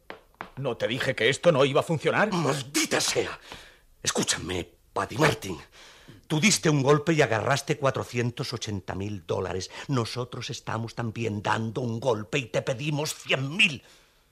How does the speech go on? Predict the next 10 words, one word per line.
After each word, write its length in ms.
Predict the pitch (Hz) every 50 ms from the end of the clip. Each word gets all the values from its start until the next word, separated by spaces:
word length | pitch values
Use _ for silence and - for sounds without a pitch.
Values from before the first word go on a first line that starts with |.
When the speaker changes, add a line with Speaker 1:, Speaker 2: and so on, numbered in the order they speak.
| _ _ _ -
Speaker 2:
¿Está 260 | - - - 156 147
claro? 440 | - 196 196 196 165 123 - - - _ _ _ _ _ _ - - _ _ _ _ _ _ _ _ _ _ _ _
Busca 280 | - 113 110 - - 104
una 100 | 104 95
solución, 560 | - - 92 85 - - 95 90 85 78 - - _ _
porque 220 | - - - - 107
si 100 | - 95
no 80 | 101
la 140 | 110 107 98
hay, 260 | 101 95 95 107 117